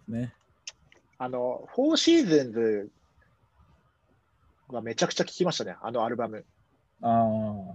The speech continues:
Speaker 2: だからファザーも入ってるじゃないですか、
Speaker 1: そうですね。
Speaker 2: さっき言った。
Speaker 1: ファザー。
Speaker 2: あのアルバムはめちゃくちゃ聴きました。
Speaker 1: うん。フォーシーズンとシックスはど-、どっちが、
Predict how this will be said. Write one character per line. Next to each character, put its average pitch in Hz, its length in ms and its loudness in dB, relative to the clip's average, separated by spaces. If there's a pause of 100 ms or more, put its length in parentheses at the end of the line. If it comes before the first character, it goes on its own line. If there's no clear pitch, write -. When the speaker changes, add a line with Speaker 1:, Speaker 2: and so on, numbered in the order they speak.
(220)
Speaker 2:
だ 170 140 4
か - 0 -
ら - 0 -
フ 233 120 4
ァ 226 60 6
ザ 180 140 4
ー - 20 -4
も 123 100 -8
入 113 140 -10
っ - 20 -20
て 110 100 -16
る 95 60 -12
じ 92 40 -12
ゃ 90 40 -12
な 82 80 -16
い 87 60 -14
で - 60 -20
す - 40 -20
か、 - 100 -18
Speaker 1:
そ 123 120 0
う - 20 0
で 90 60 -6
す 98 100 -12
ね。 104 80 -4
Speaker 2:
さ 113 80 -2
っ 117 60 -8 (180)
き 110 60 -12
言 104 180 -6
っ - 20 -10
た。 123 80 -10
Speaker 1:
フ - 60 -8
ァ - 40 -10
ザ 117 80 -10
ー。 - 20 -6
Speaker 2:
あ 160 60 0
の 196 100 4
ア 208 80 4
ル 202 80 4
バ 190 140 4
ム 196 80 0
は 175 80 0
め 123 140 -4
ち - 80 -6
ゃ 127 60 -4
く - 40 -10
ち - 80 -10
ゃ 120 40 -4
聴 - 100 -20
き 127 100 -14
ま 101 100 -14
し - 100 -20
た。 - 60 -20 (880)
Speaker 1:
う 190 80 2
ん。 - 20 4
フ 220 60 4
ォ - 20 2
ー 220 40 0
シ 247 240 0
ー 233 40 -2
ズ 208 160 0
ン 165 40 -2
と 117 260 0
シ - 160 -4
ッ 139 120 -10
ク - 80 -8
ス 127 120 -6
は 101 160 2
ど-、 98 140 -2 (100)
ど 101 100 -6
っ 98 120 -8
ち 101 160 -8
が、 98 300 -2